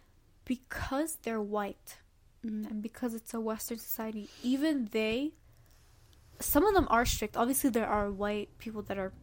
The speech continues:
Speaker 1: extremely strict, religious, whatever the fuck.
Speaker 2: Yeah.
Speaker 1: But we're, I'm speaking in general,
Speaker 2: Mm-hmm.
Speaker 1: okay? Like, the more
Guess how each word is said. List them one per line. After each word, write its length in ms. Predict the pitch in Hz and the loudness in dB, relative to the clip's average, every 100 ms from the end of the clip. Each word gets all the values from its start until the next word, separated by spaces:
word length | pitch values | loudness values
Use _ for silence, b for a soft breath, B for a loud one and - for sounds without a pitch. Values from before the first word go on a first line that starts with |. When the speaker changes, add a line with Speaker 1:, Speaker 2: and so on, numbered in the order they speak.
| - - | -14 -10
Speaker 1:
extremely 460 | - - 214 220 | -8 -4 0 0
strict, 320 | 220 - 202 | -2 -4 -4
religious, 400 | 208 202 196 208 | -2 -2 -2 -4
whatever 180 | 226 214 | -2 -2
the 60 | 208 | -2
fuck. 160 | 220 | -4
Speaker 2:
Yeah. 100 | 226 214 | -2 -2
Speaker 1:
But 220 | 208 247 | -2 0
we're, 220 | 254 330 | 4 4
I'm 180 | - 339 | 2 -2
speaking 400 | - 339 320 302 B B B B - - | 0 -2 0 -2 B B B B -20 2
in 260 | 349 403 240 | 6 6 6
general, 540 | 240 226 202 190 214 - | 2 0 -2 -6 -8 -4
Speaker 2:
Mm-hmm. 380 | 233 214 202 - | -2 -2 -4 -4
Speaker 1:
okay? 440 | 220 202 202 196 208 - | -6 -4 -6 -6 -12 -16
Like, 540 | 214 220 214 208 - - _ _ _ - 226 | -4 2 2 0 -6 -20 _ _ _ -20 2
the 200 | 247 233 - - | 2 2 -8 -4
more 880 | 240 226 226 240 240 226 220 208 | -2 0 0 2 2 2 0 -2